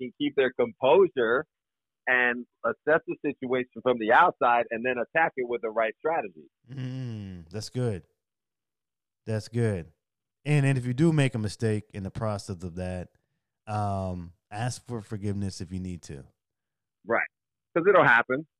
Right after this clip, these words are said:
Speaker 1: It'll happen. You'll make the wrong decision. You know, it's always fifty fifty, and you're gonna go one way or the other. <laughs>
Speaker 2: Right, right, right, right. And so it's, it's, it, it's, that's a tough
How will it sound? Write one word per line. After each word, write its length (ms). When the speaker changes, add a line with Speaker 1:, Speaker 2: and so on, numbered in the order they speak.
Speaker 1:
It'll 180
happen. 360
You'll 140
make 180
the 80
wrong 240
decision. 540
You 80
know, 160
it's 100
always 300
fifty 340
fifty, 340
and 80
you're 120
gonna 180
go 160
one 220
way 120
or 80
the 160
other. 500
<laughs> 40
Speaker 2:
Right, 260
right, 360
right, 240
right. 280
And 100
so 200
it's, 120
it's, 240
it, 280
it's, 240
that's 260
a 60
tough 240